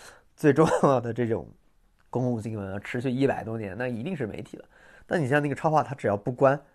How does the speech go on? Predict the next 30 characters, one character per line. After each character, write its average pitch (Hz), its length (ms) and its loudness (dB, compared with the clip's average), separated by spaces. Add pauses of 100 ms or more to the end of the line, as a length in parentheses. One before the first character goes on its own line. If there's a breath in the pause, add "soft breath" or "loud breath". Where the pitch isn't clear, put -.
(540 soft breath)
它 - 120 -4
当 170 200 2
时 147 100 0
就 165 200 0
是 123 80 -4
一 110 40 -6
个 101 100 -4
媒 90 140 -10
体， - 200 -20 (280)
它 - 120 -12
就 233 160 0
是 143 100 -2 (200)
不 117 120 -4
断 165 260 8
的 107 120 -2
每 104 220 -4
天 135 280 0
的 120 200 -2 (340 soft breath)
持 - 340 -2
续 139 180 0
的 113 200 4 (520)
把 - 180 -4
这 123 220 0
些 120 280 0 (140)
最， 123 500 2
怎 - 160 -12
么 107 140 -8
说， 117 240 -4
让 117 200 0
人 107 280 -6